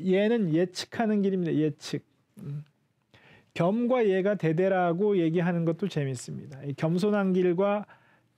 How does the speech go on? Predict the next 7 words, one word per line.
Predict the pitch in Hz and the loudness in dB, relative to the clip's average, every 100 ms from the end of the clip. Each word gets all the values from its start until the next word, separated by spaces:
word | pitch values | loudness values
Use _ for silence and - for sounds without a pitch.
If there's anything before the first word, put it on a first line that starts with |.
| - | -8
대비되는 | - 170 190 185 185 | -2 0 2 2 2
길이 | 180 185 | 2 0
뭐냐? | 175 156 156 | 0 0 0
그거는 | 165 208 220 190 151 | 0 2 2 0 0
미리 | 156 208 233 196 | 2 2 4 2
예측해서 | 180 - - 190 175 | 0 -6 -4 0 0
하는 | 175 190 180 180 180 175 165 | 2 2 0 -4 -8 -10 -6